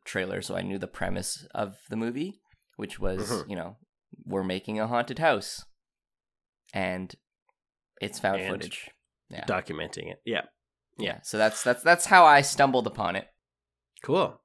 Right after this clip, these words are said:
Speaker 2: All right. I, uh, had heard this movie. Not like I heard the audio of this movie, but I heard about this movie. I hadn't seen it. I kind of knew, again, yeah, found footage. It's a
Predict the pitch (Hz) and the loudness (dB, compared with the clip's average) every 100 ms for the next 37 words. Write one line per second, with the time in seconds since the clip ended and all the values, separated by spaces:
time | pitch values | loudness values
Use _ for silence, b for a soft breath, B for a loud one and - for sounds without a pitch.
0 | _ - 110 139 147 151 - - 147 175 | _ -12 -4 0 2 0 0 4 6 8
1 | 180 175 175 - 120 - - _ - 110 | 6 6 4 2 -2 -2 -6 _ -10 -6
2 | 139 - 160 147 127 120 120 110 101 104 | -2 4 4 4 0 -4 -2 -4 -2 -2
3 | 117 123 _ B B 131 104 110 104 101 | -4 -8 _ B B -2 0 0 -2 -4
4 | 107 101 98 92 90 82 90 85 87 104 | -2 -2 -2 -2 -4 -6 -8 -6 -4 -2
5 | 113 113 127 110 104 - - 90 87 90 | -2 0 0 2 -2 -2 -8 -8 -4 -4
6 | 95 B B - 117 107 107 110 95 143 | -6 B B 0 4 4 4 2 2 0
7 | 120 - 151 151 147 139 - - - 113 | 0 0 2 4 4 0 -6 -10 -4 -2
8 | 117 113 - 131 113 110 113 110 113 107 | 0 -2 -2 -2 -2 0 2 2 0 -2
9 | 104 - 101 90 131 120 - 120 117 107 | -2 -2 0 0 0 0 0 2 2 0
10 | - - - 104 - 101 | -6 -10 -6 -6 -4 -8